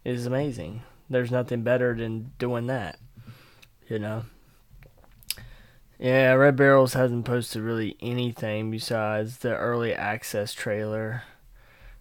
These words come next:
Come on, y'all. The art, you know, behind the scenes, the community behind the scenes.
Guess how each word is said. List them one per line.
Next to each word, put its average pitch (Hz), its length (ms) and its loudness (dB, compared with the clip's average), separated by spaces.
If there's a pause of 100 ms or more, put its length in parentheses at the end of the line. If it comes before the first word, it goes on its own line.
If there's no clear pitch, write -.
(140)
Come 120 180 -8
on, 92 180 -10
y'all. 104 520 -6
The 147 260 2
art, 147 500 8
you 135 140 -2
know, 123 160 0
behind 123 540 0
the 120 60 -2
scenes, 127 720 -2
the 120 120 -4
community 127 800 0
behind 123 500 -2
the 127 60 -4
scenes. 131 760 -4